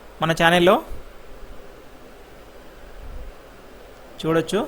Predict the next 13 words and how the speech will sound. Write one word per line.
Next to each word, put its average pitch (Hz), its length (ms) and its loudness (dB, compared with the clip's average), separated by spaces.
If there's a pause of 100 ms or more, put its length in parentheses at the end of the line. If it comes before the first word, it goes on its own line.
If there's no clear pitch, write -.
(280)
చాలా 160 260 4
బాగుంటుందండి 170 500 0 (100)
ఫ్లాట్ 160 240 4
అయితే. 151 180 -2 (1080)
ప్రైస్ 202 380 8
పర్సెంట్ 185 300 2
బ్యాంక్ 160 240 4
లోన్ 185 120 4 (100)
కూడా 180 120 10
వస్తుందండి. 175 440 0 (1300)
ఫర్దర్ 180 340 6
ఇన్ఫర్మేషన్ 220 500 2
కోసం 220 240 4